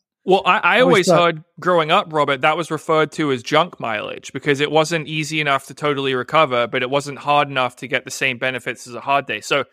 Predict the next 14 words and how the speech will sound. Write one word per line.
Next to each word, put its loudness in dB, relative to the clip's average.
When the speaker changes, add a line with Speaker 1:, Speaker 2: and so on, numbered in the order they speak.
Speaker 1:
I -2
think -2
the 0
real 4
person 0
we -4
need -4
to -2
have 0
on 0
is -4
Alex 0
Gibby, -4
because -2